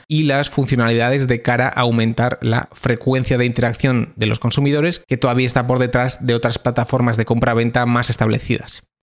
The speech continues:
Y para esto, la compañía sigue lanzando funcionalidades como las sugerencias, los vídeos de vendedores, además de, en el lado de los vendedores, facilitarles la vida mediante publicidad y pagos. Y todo esto ocurre en una compañía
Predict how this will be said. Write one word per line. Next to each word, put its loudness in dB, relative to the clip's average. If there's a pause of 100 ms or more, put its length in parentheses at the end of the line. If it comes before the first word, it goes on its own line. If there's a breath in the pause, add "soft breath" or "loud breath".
(140)
Y -4
para 0
esto, 0
la 0
compañía 2
sigue 0
lanzando 0
funcionalidades 0
como 0
las -2
sugerencias, 0
los 0
vídeos 0
de 2
vendedores, 0
además 0
de, 0
en 2
el 2
lado 2
de 2
los -2
vendedores, 0
facilitarles 0
la 2
vida 0
mediante 0
publicidad 0
y 0
pagos. -4 (120)
Y -6
todo 0
esto 0
ocurre 0
en 0
una 2
compañía 0